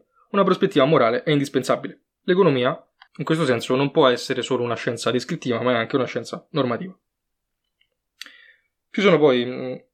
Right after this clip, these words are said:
en passant le, le menziono, mm, diverse cose che separano la scuola storica dal marxismo, tanto per non farle confondere, spesso c'è chi le confonde. Per esempio, sul rapporto tra essere sociale e coscienza, la posizione degli storicisti è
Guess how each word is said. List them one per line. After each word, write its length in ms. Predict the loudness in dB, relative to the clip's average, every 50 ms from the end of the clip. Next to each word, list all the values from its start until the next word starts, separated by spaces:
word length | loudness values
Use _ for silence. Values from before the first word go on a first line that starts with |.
| _ _
en 100 | -8 -2
passant 360 | 0 0 0 2 2 2 2
le, 120 | 2 -2 -4
le 200 | -4 -4 -4 -2
menziono, 640 | -2 -2 -2 -4 -2 -2 -2 0 0 -2 -4 -4 -6 -8
mm, 360 | -8 -6 -6 -6 -6 -6 -8
diverse 500 | -8 -6 -2 2 2 2 2 0 -2 2
cose 240 | 2 2 2 2 0
che 80 | -2
separano 480 | -2 0 0 2 2 2 2 2 2 2
la 80 | 0 0
scuola 240 | 2 4 4 4
storica 260 | 4 4 2 2 4 2
dal 140 | 2 2
marxismo, 640 | -2 -4 -6 -8 -10 -10 -10 -8 -10 -12 -12 _ _ _ _ _ _ _ _ _ _ _ _ _ _ _
tanto 260 | -2 -2 0 0 0
per 120 | -2 -2 -2
non 340 | -4 -6 -6 -6 -6 -4
farle 240 | 0 0 0 0 0
confondere, 340 | -2 -2 -4 -6 -8 -8 -8
spesso 300 | -2 -2 -2 0 0 -2
c'è 160 | -2 -2 -4
chi 80 | -2 -4
le 100 | -4 -4
confonde. 420 | -4 -6 -8 -10 -12 -12 -14 -20 _ _ _ _ _ _ _ _ _ _ _ _ _ _ -20 -6
Per 120 | 0 2 2
esempio, 420 | 4 2 2 0 0 0 0 0
sul 160 | -2 -2 0
rapporto 380 | 0 0 2 2 2 2 2 0
tra 180 | 0 2 0
essere 240 | 0 -2 -2 -2 -2
sociale 360 | -2 -2 -2 0 0 0 0
e 20 | 0
coscienza, 600 | -2 -4 -2 -2 -6 -8 -6 -6 -6 -6 -6 -10 _ _ _ _ _ _ _ _ -20 -6 -2
la 120 | 0 2
posizione 380 | 2 2 2 2 2 2 4 4
degli 140 | 4 2
storicisti 520 | 2 2 0 0 0 -2 -2 -4 -2 -2 0
è 320 | 0 0 -2 -4 -8 -18